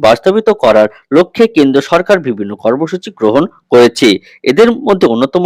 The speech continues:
হলো লেবার অ্যান্ড এমপ্লয়মেন্ট মন্ত্রকের উদ্যোগে বিভিন্ন ক্ষেত্রে চাকরির উদ্দেশ্য। এক নম্বর পয়েন্ট, এসসি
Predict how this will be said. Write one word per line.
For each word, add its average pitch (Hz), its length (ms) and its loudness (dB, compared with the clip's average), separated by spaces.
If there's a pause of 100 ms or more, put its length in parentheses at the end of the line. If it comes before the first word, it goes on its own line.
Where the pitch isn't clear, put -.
হলো 185 160 4 (360)
লেবার 151 260 4 (120)
অ্যান্ড 117 200 0 (200)
এমপ্লয়মেন্ট 175 460 0 (300)
মন্ত্রকের 196 420 0 (160)
উদ্যোগে 135 380 0 (340)
বিভিন্ন 214 260 -2 (100)
ক্ষেত্রে 120 240 -2 (120)
চাকরির 127 320 0 (300)
উদ্দেশ্য। 107 360 -2 (600)
এক 139 140 0
নম্বর 220 240 0
পয়েন্ট, 202 200 2 (300)
এসসি 180 320 -2